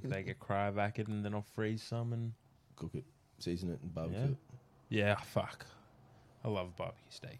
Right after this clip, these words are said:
Speaker 1: man.
Speaker 2: Mm.
Speaker 1: You can't beat it.
Speaker 2: My
Speaker 1: I did go to the Brecky Creek the other week.
Speaker 2: Had a steak?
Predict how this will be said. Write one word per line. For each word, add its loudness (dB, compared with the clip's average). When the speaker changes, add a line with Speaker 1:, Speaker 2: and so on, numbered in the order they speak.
Speaker 1:
man. 2
Speaker 2:
Mm. -2
Speaker 1:
You -4
can't 2
beat -2
it. -2
Speaker 2:
My -2
Speaker 1:
I 10
did 6
go 10
to 10
the 10
Brecky 4
Creek -2
the 2
other 0
week. -2
Speaker 2:
Had -2
a -4
steak? 0